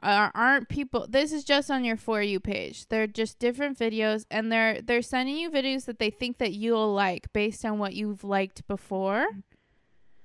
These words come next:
So it's like curating content for you, and the more that you're on TikTok,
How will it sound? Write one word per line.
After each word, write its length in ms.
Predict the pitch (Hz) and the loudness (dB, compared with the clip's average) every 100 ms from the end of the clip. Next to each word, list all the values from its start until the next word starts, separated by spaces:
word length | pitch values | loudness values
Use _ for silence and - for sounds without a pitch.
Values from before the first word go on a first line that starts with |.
| - _ _ _ - | -20 _ _ _ -20
So 320 | - 233 226 | -6 0 0
it's 200 | 214 - | 0 -2
like 200 | 220 - | -4 -4
curating 680 | - 254 262 254 247 233 226 | -4 0 4 4 2 -2 -4
content 540 | 208 208 220 214 190 | -4 -2 -2 -4 -6
for 320 | - 202 202 | -4 0 2
you, 340 | 202 185 180 175 | 2 0 0 0
and 260 | - 208 214 | -2 -2 0
the 80 | 220 | 0
more 320 | 220 240 254 | 0 2 2
that 160 | 247 | 0
you're 220 | 190 214 - | -2 -4 -2
on 320 | 208 226 240 | 0 0 0
TikTok, 460 | - 214 - 190 | -4 -6 -2 -4